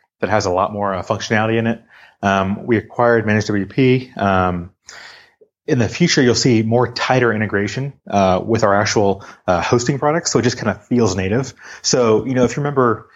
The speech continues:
you know, about five years ago, uh, managed WordPress hosting was new. Then managed WordPress hosting kinda pulled together,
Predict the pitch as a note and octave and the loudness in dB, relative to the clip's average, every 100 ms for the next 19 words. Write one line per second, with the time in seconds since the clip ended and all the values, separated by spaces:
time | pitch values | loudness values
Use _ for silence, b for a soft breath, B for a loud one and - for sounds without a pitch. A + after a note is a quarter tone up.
0 | b A2 G2 F#2+ - A#2+ G#2+ F#2+ G#2+ G2+ | b -2 0 0 -2 -2 0 0 0 0
1 | G2 F#2 F#2+ - G#2 F#2+ G#2+ G#2+ G2+ - | -2 -2 -6 -4 -2 2 2 2 0 -2
2 | G2+ - G2 G#2+ F#2+ F#2 F#2 G#2+ B B | -2 0 0 0 0 2 2 2 B B
3 | B - G#2 G2 G2+ G#2+ F#2 A2 A2 F#2 | B -2 0 2 2 2 0 -2 -2 -4
4 | F#2+ G#2+ F#2+ F2+ - A#2 G2+ G2 F#2+ F#2+ | -4 -4 -4 -4 -2 -2 0 0 2 0
5 | F#2 | -2